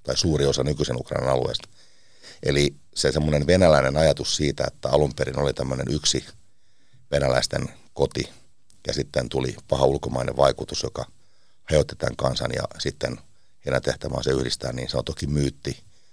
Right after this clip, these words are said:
Mutta jos poliittinen valta tuommoisessa suurvallassa ikään kuin ottaa asiakseen tämän myytin, niin kuin, palauttamisen ja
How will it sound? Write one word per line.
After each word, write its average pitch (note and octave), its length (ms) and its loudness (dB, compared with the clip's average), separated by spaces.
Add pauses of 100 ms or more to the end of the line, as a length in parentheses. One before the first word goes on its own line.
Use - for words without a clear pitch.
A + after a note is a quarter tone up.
(500)
Mutta F2+ 280 0
jos G2+ 280 6
poliittinen F2+ 540 4
valta F#2 300 8
tuommoisessa D#2+ 380 2
suurvallassa D2+ 580 4 (160)
ikään D#2 260 0
kuin D#2+ 160 2
ottaa C#2 380 2 (800)
asiakseen C#2+ 460 2
tämän C#2+ 180 4
myytin, D2 320 0
niin C2 140 -4
kuin, - 140 -10
palauttamisen C2 720 2
ja B1+ 120 -6